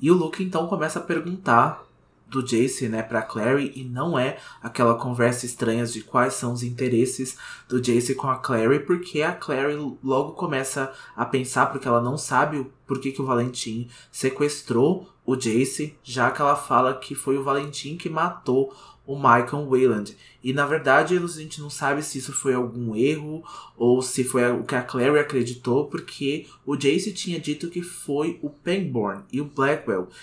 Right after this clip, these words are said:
que mataram o Michael, né? E não o Valentim. O Va-, o Luke acha um pouco estranho essa história, mas ele acaba aceitando e acha que o Valentim possivelmente poderia ter fe-, ter feito isso mesmo,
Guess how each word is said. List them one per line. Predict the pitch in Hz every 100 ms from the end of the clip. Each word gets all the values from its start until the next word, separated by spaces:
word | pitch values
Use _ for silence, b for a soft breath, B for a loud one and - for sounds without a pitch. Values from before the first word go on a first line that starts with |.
| B
que | - 135
mataram | 135 135 131 113 123 127 B B -
o | 139
Michael, | 135 117 113 - 90 101
né? | 104 117 120
E | 131
não | 135 120 143 170 B B -
o | 147
Valentim. | 143 139 160 175 110 113
O | 117
Va-, | 135 143 -
o | 139 147
Luke | 139 170 190
acha | 131 170 175
um | 175
pouco | 147 156
estranho | 151 - 117 147 185
essa | 185
história, | 131 - 110 104 127 151 B B B
mas | 175 175 214
ele | 214
acaba | 208 180
aceitando | 185 180 175 - 127 160
e | 147
acha | 131 135 143
que | - 135 135 147 -
o | 135
Valentim | 139 135 143 - 139 - _ -
possivelmente | 151 175 185 160 143 147
poderia | - 151 143 127 123 127 B B B _
ter | - 135
fe-, | - 139
ter | - - 135
feito | - 135 127 127 123
isso | 123 135
mesmo, | 120 123 - 147